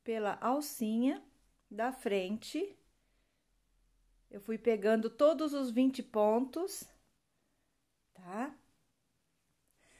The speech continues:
E aqui eu fui trabalhando em carreiras em, de diminuição. Eu fui diminuindo,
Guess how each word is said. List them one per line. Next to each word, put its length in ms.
E 80
aqui 260
eu 100
fui 200
trabalhando 800
em 160
carreiras 840
em, 260
de 160
diminuição. 840
Eu 80
fui 180
diminuindo, 920